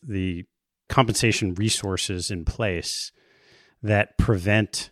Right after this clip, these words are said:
some of these pools of capital from thinking differently from how they have in the past?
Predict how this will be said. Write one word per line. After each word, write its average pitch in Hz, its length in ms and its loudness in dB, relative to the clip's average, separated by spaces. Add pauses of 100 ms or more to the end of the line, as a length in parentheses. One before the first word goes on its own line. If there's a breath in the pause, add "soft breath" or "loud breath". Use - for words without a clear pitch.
(140)
some 110 220 0
of 101 100 0
these 95 180 -2
pools 98 260 -4
of 90 120 -8
capital 92 540 0
from 90 500 -2 (280)
thinking 107 300 2
differently 95 420 -4
from 92 220 -6
how 101 160 -4
they 90 100 -2
have 90 120 0
in 85 80 -4
the 82 60 -6
past? - 440 -8